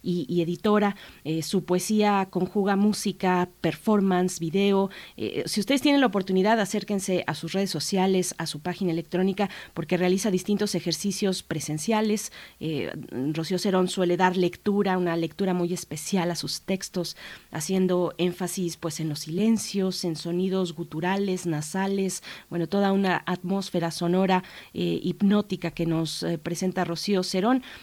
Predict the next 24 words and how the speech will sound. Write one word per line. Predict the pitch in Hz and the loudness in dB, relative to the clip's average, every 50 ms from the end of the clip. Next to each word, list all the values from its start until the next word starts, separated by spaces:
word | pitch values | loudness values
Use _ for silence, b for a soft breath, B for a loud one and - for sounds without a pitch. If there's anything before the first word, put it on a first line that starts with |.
| B B - | B B -2
Y | 214 196 | 0 2
bueno, | 202 214 214 190 | 2 4 4 4
el | 196 190 | 2 2
pro-, | 196 190 190 185 - | 2 2 2 2 2
el | - 185 185 185 185 185 190 185 | 2 2 4 4 4 2 0 0
poema | - 196 220 269 302 277 214 196 196 196 - | 0 0 2 2 4 4 4 4 2 -2 -4
que, | - 170 156 156 156 156 156 - | -4 -2 -2 -2 -2 -4 -6 -4
que | 180 151 | -4 -2
voy | 151 175 185 | -2 0 -2
a | 190 | -2
presentarles | 190 175 165 175 170 165 - 190 190 180 185 185 185 - | -2 -4 -4 -4 -4 -2 -2 -2 0 0 0 -2 -2 -2
el | 160 165 | -4 -4
día | 170 202 | -2 0
de | 196 202 | 0 2
hoy | 196 220 240 - - - | 2 2 0 -2 -4 -4
es | - 202 208 208 208 - - - - - | -2 0 0 0 -2 -6 -10 -10 -6 -2
el | 202 196 | -2 -2
primero | 190 - 208 220 226 240 247 269 294 - - - | -2 0 0 2 2 2 2 2 0 -2 -4 -2
de | 185 180 | 0 0
un | 175 190 185 | 0 0 0
conjunto | 190 214 190 185 - 208 202 190 196 208 202 | 0 -2 -2 0 0 0 0 0 0 -2 -4
que | - 170 | -4 -6
se | 156 - 165 | -6 -6 -8
titula | - - - - 185 190 190 190 196 | -8 -8 -6 -2 0 2 2 2 0